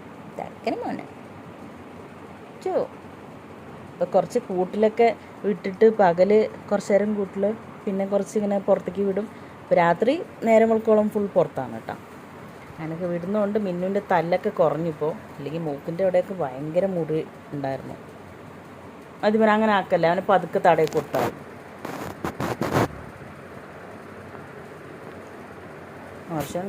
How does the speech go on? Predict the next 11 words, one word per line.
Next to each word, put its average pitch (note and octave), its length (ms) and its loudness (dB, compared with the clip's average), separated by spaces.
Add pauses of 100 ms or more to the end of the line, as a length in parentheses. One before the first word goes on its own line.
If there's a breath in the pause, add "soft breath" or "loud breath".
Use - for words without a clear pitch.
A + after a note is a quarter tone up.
നോക്ക്, F3 280 -4
നോക്ക്. D3+ 260 -8 (260)
ഉം, D#3 120 -10 (100)
തടവുന്ന്. E3 480 -2 (3500)
ഉം, E3+ 100 -10 (440)
തടവ് E3 280 0
തരാൻ A3+ 220 2
പറയണ F#3+ 220 2
നോക്ക്. C3+ 260 -10 (1900)
എൻ്റെ B3 200 -2
കുട്ടി D#4 280 4